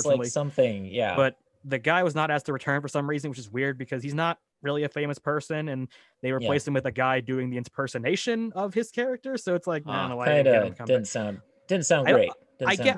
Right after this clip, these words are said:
Speaker 1: great
Speaker 2: get
Speaker 1: to me.
Speaker 2: why they didn't bring back Sam Worthington, 'cause he's probably doing something important.
Speaker 1: Too
Speaker 2: Or maybe
Speaker 1: expensive.
Speaker 2: not. I don't.
Speaker 3: Oh,
Speaker 2: And, uh,
Speaker 3: yeah.
Speaker 2: and, and
Speaker 3: We're working
Speaker 2: also
Speaker 3: on Days Gone too.
Speaker 2: <laughs> And, uh, Hudson came back, and he's voiced by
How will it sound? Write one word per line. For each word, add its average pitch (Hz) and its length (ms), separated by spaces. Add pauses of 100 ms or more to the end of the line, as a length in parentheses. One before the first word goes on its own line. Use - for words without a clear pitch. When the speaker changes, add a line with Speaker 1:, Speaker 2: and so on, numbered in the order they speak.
Speaker 1:
great - 100
Speaker 2:
get 302 120
Speaker 1:
to 214 40
me. 208 60
Speaker 2:
why 196 240
they 185 100
didn't 185 140
bring 165 260
back 147 220
Sam 143 260
Worthington, 127 480
'cause - 60
he's 127 120
probably 131 360
doing 123 240
something - 720
important. 107 640 (320)
Speaker 1:
Too 170 100
Speaker 2:
Or - 20 (120)
maybe 127 100
Speaker 1:
expensive. 110 260
Speaker 2:
not. 123 120
I - 80
don't. 127 340
Speaker 3:
Oh, - 260 (100)
Speaker 2:
And, 143 120 (100)
uh, - 40
Speaker 3:
yeah. 87 320 (320)
Speaker 2:
and, 147 200
and 151 120
Speaker 3:
We're 151 100
working 139 180
Speaker 2:
also 135 80
Speaker 3:
on 107 160
Days 110 280
Gone 104 260
too. 90 300 (300)
Speaker 2:
<laughs> - 100 (1080)
And, 151 260
uh, 139 320 (640)
Hudson 143 340
came 165 240
back, 165 240
and 143 60
he's 127 100
voiced 131 260
by 127 260